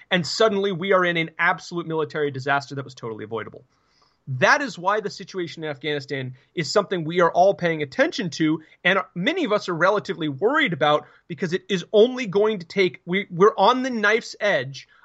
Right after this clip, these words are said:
of a few bad actors making a few decisions, and then the United States responding in a way that is just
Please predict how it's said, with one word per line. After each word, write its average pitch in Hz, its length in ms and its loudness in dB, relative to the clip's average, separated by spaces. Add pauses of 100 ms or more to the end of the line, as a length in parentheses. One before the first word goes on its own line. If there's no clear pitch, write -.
(100)
of 175 140 0
a 151 100 -2
few 226 400 -4
bad 214 300 4
actors 175 460 -2
making 165 320 -6
a 151 40 -2
few 190 240 -8
decisions, 240 680 0 (240)
and 190 160 2
then 196 180 2
the 156 160 -6
United 214 640 0
States 196 340 0
responding 202 640 0
in 208 100 0
a 196 40 0
way 160 420 2 (260)
that 165 280 0 (2250)
is 202 200 0
just 226 300 -2